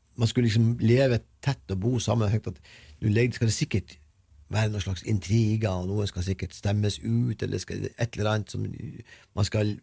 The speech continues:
ja. Jeg ante uro, men det viste seg at jeg hadde ikke noen grunn til det. Så jeg sa nei. Jeg sa faktisk nei. Jeg har det skriftlig. Jeg sa nei tre ganger til det der. Nei, det er ikke noe for meg. Ja, men kom nå igjen. Jo, nei, jeg vil ikke være med på det. Så til slutt så var det vel han Erling Johannessen på emi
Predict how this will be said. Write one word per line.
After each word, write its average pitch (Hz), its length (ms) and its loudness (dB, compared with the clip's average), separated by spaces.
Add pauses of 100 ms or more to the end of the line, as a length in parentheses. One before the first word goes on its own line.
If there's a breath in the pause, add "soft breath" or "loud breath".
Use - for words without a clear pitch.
(480)
ja. 110 120 -2 (1120)
Jeg 120 80 0 (120)
ante 156 240 2
uro, 160 380 8 (600)
men 123 140 4
det 131 80 6
viste 156 200 4
seg 120 60 4
at - 60 0
jeg 110 40 2
hadde 143 140 4
ikke 127 100 2
noen 143 100 4
grunn 214 140 4
til 98 120 2
det. 85 80 -8 (220)
Så - 160 0
jeg 123 80 4
sa 147 140 6
nei. 180 180 8 (140)
Jeg - 400 -4
sa 151 100 4
faktisk 120 220 2
nei. 151 160 4
Jeg 98 120 -2
har 127 140 4
det 127 80 2
skriftlig. 147 320 0
Jeg 95 80 2
sa 113 100 2
nei 131 140 4
tre 143 180 2
ganger 123 240 0
til - 120 -8
det 82 100 -6
der. - 100 -18 (120)
Nei, 135 160 6
det 143 100 0
er 123 140 0
ikke 123 120 -2
noe 101 80 -2
for - 120 -8
meg. - 60 -16 (120)
Ja, 117 100 4
men 135 140 8
kom 135 140 2
nå 120 80 4
igjen. 104 180 2
Jo, 156 160 4
nei, 156 160 4
jeg 147 80 6
vil 135 80 2
ikke 110 120 -4
være 92 100 -4
med 76 80 -12
på 69 80 -16
det. - 60 -20 (1120 soft breath)
Så 143 160 4
til 139 140 4
slutt 202 180 4
så 127 80 4
var 165 120 6
det 160 100 6
vel 113 180 6
han 110 240 6
Erling 117 300 4
Johannessen 113 540 2
på 101 200 -2
emi 127 340 2